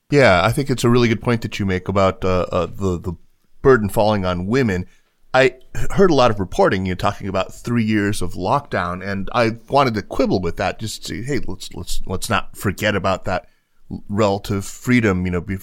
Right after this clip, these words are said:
between, you know, what, April or May of, of twenty twenty all the way through, you know, early this year. Um, actually, a lot of us in the U S and in Europe were quite envious of you guys, but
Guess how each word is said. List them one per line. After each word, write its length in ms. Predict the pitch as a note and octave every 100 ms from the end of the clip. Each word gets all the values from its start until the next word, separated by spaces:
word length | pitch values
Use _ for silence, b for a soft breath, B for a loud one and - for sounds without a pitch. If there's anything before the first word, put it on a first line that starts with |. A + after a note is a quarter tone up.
| -
between, 480 | F#2+ - F#2+ F2 E2 - _ _ -
you 120 | - A#1
know, 160 | A#1+
what, 380 | A#1+ F2+ E2+ - _ _ _ _ _ _ - -
April 320 | F#2+ G2+ F#2
or 100 | F2+
May 480 | F2 F#2 F#2+ F#2+ F2
of, 160 | F2 -
of 200 | F2+ E2 - - -
twenty 380 | - G#2+ F2 - -
twenty 520 | - C#3 B2 F#2 E2+
all 260 | G2 G#2+ G#2+
the 100 | G2
way 180 | F#2+
through, 520 | E2+ - D#3 F3 G#2+ E2+
you 100 | F#2
know, 240 | E2+ E2+ _ _ _ -
early 400 | A2+ A#2+ A#2 G2+
this 260 | G#2 -
year. 440 | G#2 B2+ A2+ E2+ F2 _ _ _ _ -
Um, 340 | F#2 E2+ F2+ - _ _ _ - G#3+ -
actually, 380 | G#2+ - G#2+
a 80 | F#2
lot 240 | F#2+ F#2 F#2
of 80 |
us 220 | F#2+ - - -
in 120 | F2+
the 80 | F2
U 200 | F2 F#2+
S 220 | G2 -
and 100 | F#2+
in 120 | E2
Europe 280 | F2+ F#2+ F#2
were 80 | E2+
quite 220 | - F#2 -
envious 420 | C#3 A#2+ F#2+ -
of 60 |
you 60 | F2
guys, 280 | - E2 -
but 460 | - B2 F#2 -